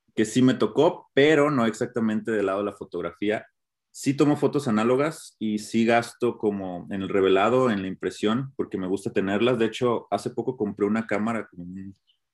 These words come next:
un de este, una venta de garage. Me costó cinco dólares y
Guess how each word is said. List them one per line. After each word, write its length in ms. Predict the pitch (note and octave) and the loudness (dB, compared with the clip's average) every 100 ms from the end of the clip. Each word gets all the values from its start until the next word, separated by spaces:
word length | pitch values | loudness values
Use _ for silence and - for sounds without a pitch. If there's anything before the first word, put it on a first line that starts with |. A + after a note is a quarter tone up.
| - | -8
un 140 | G#2 | -2
de 80 | G#2 | -2
este, 500 | G#2 - A2 G2+ F2 D2+ | -2 2 4 4 2 0
una 640 | G#2+ G#2+ G#2+ G2 F2 - _ - | 0 2 2 0 -4 -8 _ -6
venta 300 | G2+ G#2 A#2 | -2 0 2
de 60 | |
garage. 360 | G2 G2 C3 - _ _ _ _ _ _ _ _ | 2 0 0 -4 _ _ _ _ _ _ _ _
Me 80 | G#2+ | -8
costó 220 | G#2 A2+ | -6 -6
cinco 340 | A2 B2 C3 C3+ | -2 -2 2 4
dólares 580 | C3+ D3+ E3 F3 - - | 6 4 2 -4 -12 -10
y 540 | G#2 F#2+ G2+ - F2 | -8 -6 -6 -8 -10